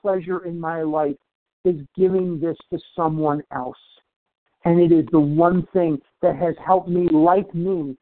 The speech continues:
is to help other people do self-esteemable actions. So in doing these actions, I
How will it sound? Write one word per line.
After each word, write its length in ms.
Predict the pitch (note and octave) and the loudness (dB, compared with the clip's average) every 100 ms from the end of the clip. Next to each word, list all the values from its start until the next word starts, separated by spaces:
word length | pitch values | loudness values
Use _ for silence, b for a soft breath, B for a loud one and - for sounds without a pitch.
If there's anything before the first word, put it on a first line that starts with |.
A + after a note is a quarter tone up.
| _ _ | _ _
is 140 | F3+ E3+ - | -2 -2 -6
to 100 | E3 | -8
help 480 | - - F#3 F#3 - _ | -8 -2 0 0 -2 _
other 280 | E3+ D#3+ E3 | -2 0 -2
people 500 | - E3+ - - E3+ _ - C#3 | -2 -10 -8 -10 -10 _ -16 -4
do 220 | F#3+ G3+ - | 0 0 -2
self-esteemable 1040 | - E3 E3+ - - - F3 E3+ D#3+ D3+ D3 - | 0 0 0 -8 -10 -10 -4 -2 -2 -2 -4 -4
actions. 600 | D#3 C3+ - - C3 A#2+ - _ _ _ _ _ _ _ _ _ _ _ _ - | -6 -6 -10 -14 -14 -14 -18 _ _ _ _ _ _ _ _ _ _ _ _ -4
So 300 | G3 E3 D#3+ - | 2 4 2 0
in 360 | F#3 E3+ C#3 | -2 -2 -2
doing 460 | G3 B3+ D#4 D4+ B3+ | 2 4 4 4 4
these 340 | A#3+ A#3 G#3 | 4 2 0
actions, 640 | G3+ F#3+ - - A#2+ B2 - _ _ _ _ _ | -2 -4 -6 -12 -12 -12 -20 _ _ _ _ _
I 200 | D#3+ D#3 | -4 -4